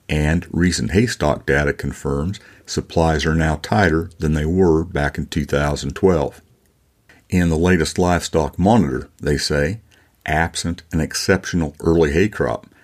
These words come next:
prices are expected to hold near or above record levels through most of this year, and that will impact producers' decisions and ability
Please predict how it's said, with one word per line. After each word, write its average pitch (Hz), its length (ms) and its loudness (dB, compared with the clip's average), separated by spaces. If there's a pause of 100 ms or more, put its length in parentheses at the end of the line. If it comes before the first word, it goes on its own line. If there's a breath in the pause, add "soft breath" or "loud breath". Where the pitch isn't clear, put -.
(240 soft breath)
prices 92 520 0
are 78 80 -2
expected - 540 -4
to 78 40 -4
hold 80 220 0
near 82 480 0
or 80 140 2
above 80 440 2
record 80 340 0
levels 87 420 0
through 82 180 -2
most 76 280 -2
of 69 80 -6
this 76 280 -4
year, 101 280 0 (600 soft breath)
and 78 360 -2
that 80 220 2
will 71 160 -4
impact 82 560 0
producers' 78 520 -2
decisions 80 680 -2
and 78 160 -4
ability 80 520 2